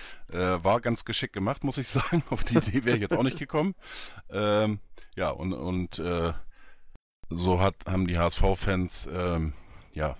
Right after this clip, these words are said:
für den Support eben dann auch nochmal zehn Punkte bekommen, weil man darf es ja nicht vergessen, das sind,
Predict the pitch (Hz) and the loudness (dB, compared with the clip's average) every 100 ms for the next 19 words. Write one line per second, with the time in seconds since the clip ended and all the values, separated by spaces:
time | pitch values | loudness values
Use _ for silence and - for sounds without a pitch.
0 | - - 82 87 82 - - 90 90 85 | -10 -8 -4 -2 -2 -2 2 2 2 0
1 | 85 82 73 90 85 - 90 80 87 80 | 0 0 0 2 2 0 -2 0 -2 -2
2 | 80 82 87 82 85 - 80 80 78 71 | -6 -2 0 2 0 -2 -2 0 0 0
3 | 78 82 82 82 80 85 80 82 80 78 | 2 2 2 0 0 -2 -2 0 0 0
4 | - 80 76 - - | 2 2 0 0 -2